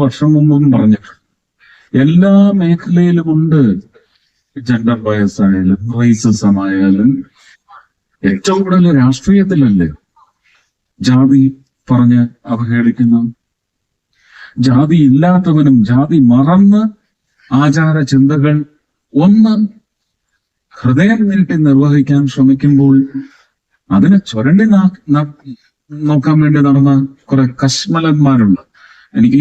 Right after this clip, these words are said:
ഈ പദവിയിൽ ഇരിക്കുന്നോണ്ട് ആ വാക്കേ ഉപയോഗിക്കാൻ പറ്റുന്നുള്ളൂ. ഭരചന്ദ്രനായിട്ട്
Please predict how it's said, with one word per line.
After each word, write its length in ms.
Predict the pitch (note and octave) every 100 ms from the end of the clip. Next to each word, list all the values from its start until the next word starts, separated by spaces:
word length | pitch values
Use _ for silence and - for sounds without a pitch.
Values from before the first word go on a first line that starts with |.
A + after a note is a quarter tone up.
| C3+ C3
ഈ 40 | C3
പദവിയിൽ 380 | A#2+ C3 D#3 D#3+ C#3
ഇരിക്കുന്നോണ്ട് 460 | C3+ C#3+ D3 D3 B2+
ആ 20 | B2+
വാക്കേ 320 | B2 B2 C#3+ C#3+ G#2+
ഉപയോഗിക്കാൻ 420 | A2+ B2+ B2+ B2+ B2
പറ്റുന്നുള്ളൂ. 460 | G#2 A#2 G#2+ G#2+ C3+ - - _ _ -
ഭരചന്ദ്രനായിട്ട് 800 | G#2+ A#3+ F3 E3+ D#3+ D#3 D3